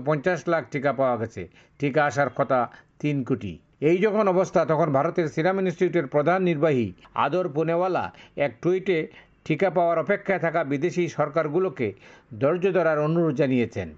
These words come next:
সিরামের তরফে বলা হয়েছে, করোনা টিকার ক্ষেত্রে ভারতে প্রয়োজনীয়তার দিক থেকে অগ্রাধিকার দেওয়ার জন্য সরকার তাদের নির্দেশ দিয়েছে। গত চব্বিশ ঘন্টায় করোনায় আরও সাতজনের মৃত্যু হয়েছে। এ সময় নতুন রোগী শনাক্ত হয়েছে তিনশো সাতাশ জন।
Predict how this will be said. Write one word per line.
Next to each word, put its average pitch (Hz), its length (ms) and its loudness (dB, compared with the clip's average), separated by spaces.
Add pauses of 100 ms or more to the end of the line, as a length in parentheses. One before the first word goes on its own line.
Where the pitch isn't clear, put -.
(120)
সিরামের 170 480 2
তরফে 196 340 2
বলা 170 260 2
হয়েছে, 139 460 -2 (280)
করোনা 180 360 4
টিকার 170 360 0
ক্ষেত্রে 151 500 -4 (340)
ভারতে 180 400 2
প্রয়োজনীয়তার 180 680 0 (340)
দিক 170 220 -2
থেকে 180 220 2
অগ্রাধিকার 175 640 2
দেওয়ার 160 240 2
জন্য 147 340 -2 (200)
সরকার 147 440 0
তাদের 139 340 0 (320)
নির্দেশ 143 440 -2
দিয়েছে। 113 480 0 (100)
গত 139 100 0
চব্বিশ 180 440 0
ঘন্টায় 185 300 2
করোনায় 165 400 2
আরও 147 220 2
সাতজনের 147 480 -2
মৃত্যু 143 300 -2
হয়েছে। 185 340 0 (320)
এ 156 80 0
সময় 160 200 0
নতুন 151 360 0
রোগী 139 220 -2
শনাক্ত 147 360 -2
হয়েছে 147 260 0
তিনশো 147 480 -4
সাতাশ 135 360 -2
জন। 95 240 -6